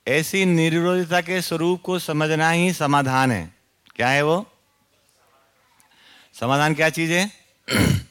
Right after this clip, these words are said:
मानव, थोड़ा सा कुछ सेट करिए, थोड़ी इधर की आवाज़ बढ़ाइए, इसकी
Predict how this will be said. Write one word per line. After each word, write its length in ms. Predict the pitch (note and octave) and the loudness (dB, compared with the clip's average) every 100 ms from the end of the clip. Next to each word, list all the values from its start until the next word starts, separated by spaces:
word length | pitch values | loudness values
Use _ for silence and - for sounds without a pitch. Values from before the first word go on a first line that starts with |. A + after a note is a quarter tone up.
| _ _ _ _ _ _ | _ _ _ _ _ _
मानव, 500 | F#2+ A#2+ C#3+ C#3 C#3+ D3+ - _ _ _ - - _ _ _ _ _ - | 0 2 4 4 2 -6 -20 _ _ _ -20 -20 _ _ _ _ _ -4
थोड़ा 260 | C#3+ D#3 | 0 2
सा 220 | D#3+ E3 D3+ - _ _ _ _ _ _ - - | 2 0 0 -6 _ _ _ _ _ _ -18 -12
कुछ 140 | C3+ | -10
सेट 460 | - - - C3 C3 | -12 -14 -6 -6 -4
करिए, 320 | C#3 C#3+ F3+ - - | -8 -8 -12 -18 -12
थोड़ी 180 | A#2 C3 | -8 -6
इधर 200 | B2+ C3 | -6 -6
की 100 | B2 | -6
आवाज़ 200 | B2 B2 | -6 -6
बढ़ाइए, 300 | A2+ A2+ A2 | -6 -6 -8
इसकी 280 | A2 - | -10 -14